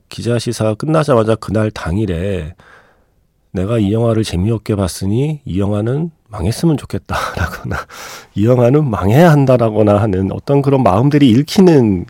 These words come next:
글들이 막 쏟아져 나올 때가 있단 말이에요. 아, 그래서 이런 언어는 뭘까? 어, 그런데 그런 언어가 쏟아져 나와버리면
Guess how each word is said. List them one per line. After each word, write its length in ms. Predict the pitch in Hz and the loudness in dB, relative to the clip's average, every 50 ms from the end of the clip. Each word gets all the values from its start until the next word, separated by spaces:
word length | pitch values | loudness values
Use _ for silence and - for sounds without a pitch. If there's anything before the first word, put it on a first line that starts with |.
| - | -14
글들이 420 | - - 113 110 104 110 113 110 101 | -10 -4 -4 -4 -2 -2 -4 -4 -2
막 160 | 98 87 - | -4 -4 -6
쏟아져 400 | - - 165 185 185 175 175 156 | -6 -8 -2 0 0 2 2 4
나올 360 | 113 82 85 92 98 98 98 | 4 4 4 2 0 -2 -4
때가 280 | - - - 98 107 107 | -6 -10 -10 -8 -6 -6
있단 320 | 87 - - - 123 113 | -6 -8 -8 -10 -8 -8
말이에요. 520 | 107 95 85 85 78 82 - 113 107 104 _ _ _ _ _ _ _ _ _ - - - - - _ _ - _ _ _ _ _ _ | -6 -8 -8 -10 -12 -12 -12 -12 -14 -14 _ _ _ _ _ _ _ _ _ -20 -20 -20 -20 -20 _ _ -20 _ _ _ _ _ _
아, 220 | - - 113 110 - | -20 -20 -18 -18 -18
그래서 220 | - 117 - 123 | -20 -14 -8 -6
이런 280 | 104 98 - 147 170 160 | -6 -4 -2 -2 0 2
언어는 1080 | 101 87 101 117 127 131 123 123 120 120 120 117 117 120 123 123 127 123 123 123 120 127 _ - - _ - - - - - - _ _ _ _ _ - | 2 2 2 2 4 4 4 2 2 0 0 -2 -4 -4 -6 -6 -6 -6 -8 -10 -12 -14 _ -20 -20 _ -20 -20 -20 -20 -20 -20 _ _ _ _ _ -10
뭘까? 640 | - 82 80 - - 92 80 80 82 92 95 87 87 - - _ _ _ _ | -10 -10 -10 -8 -8 -8 -6 -6 -6 -8 -8 -10 -10 -14 -20 _ _ _ _
어, 580 | - - - 85 - 95 - - 101 - _ _ _ _ _ _ _ _ _ _ _ | -20 -18 -18 -16 -16 -18 -18 -18 -20 -20 _ _ _ _ _ _ _ _ _ _ _
그런데 260 | - 123 120 123 123 | -12 -10 -8 -8 -6
그런 260 | - 131 156 165 151 | -2 2 2 6 6
언어가 280 | 113 101 107 117 120 123 | 6 6 6 4 2 0
쏟아져 400 | - 165 156 190 185 175 170 139 | 0 0 0 0 2 2 4 4
나와버리면 1000 | 98 87 95 95 92 90 85 76 80 78 82 - 117 113 104 90 82 80 95 | 4 4 4 2 0 -2 -6 -8 -6 -8 -6 -4 -2 -2 -2 -4 -6 -8 -12